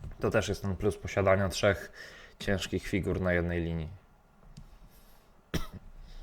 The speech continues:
No i super, jakieś wy-, zwycięstwo przyszło. Zróbmy analizę.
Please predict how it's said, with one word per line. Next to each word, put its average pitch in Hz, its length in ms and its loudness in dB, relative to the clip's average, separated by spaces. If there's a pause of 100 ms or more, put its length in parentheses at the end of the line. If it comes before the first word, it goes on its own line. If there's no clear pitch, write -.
(2750)
No 247 80 10
i 247 60 12
super, 127 340 12
jakieś 123 380 12
wy-, 127 200 12
zwycięstwo 127 800 12 (320)
przyszło. 117 420 8
Zróbmy 117 340 10
analizę. 110 500 12